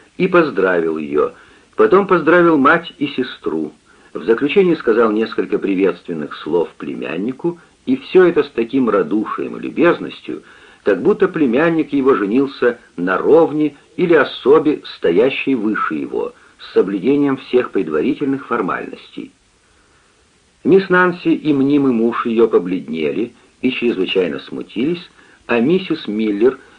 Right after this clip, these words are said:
воспользовавшись первым удобным случаем, вышла в другую комнату и велела позвать к себе Джонса. Тут она упала к его ногам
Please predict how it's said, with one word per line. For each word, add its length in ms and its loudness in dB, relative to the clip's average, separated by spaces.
воспользовавшись 1040 0
первым 400 -2
удобным 440 -4
случаем, 560 -2
вышла 300 0
в 100 -2
другую 400 0
комнату 500 0
и 60 -2
велела 380 -2
позвать 560 -6
к 100 -20
себе 220 -2
Джонса. 600 -12
Тут 240 2
она 180 0
упала 460 2
к 140 -10
его 240 -6
ногам 500 -4